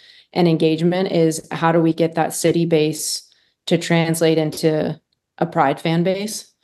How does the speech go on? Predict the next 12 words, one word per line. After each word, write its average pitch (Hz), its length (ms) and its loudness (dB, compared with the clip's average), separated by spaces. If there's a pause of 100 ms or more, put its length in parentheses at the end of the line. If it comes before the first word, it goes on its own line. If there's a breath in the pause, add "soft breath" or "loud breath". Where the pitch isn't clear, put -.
Um, 156 680 -4 (560 soft breath)
and 180 220 2
I, 170 160 0 (180)
and 180 140 0
I, 165 300 0 (200)
I 175 80 0
would 180 180 0
be 175 100 0
lying 160 520 -2 (320)
if 160 200 -4
I 151 320 2
didn't 165 500 -4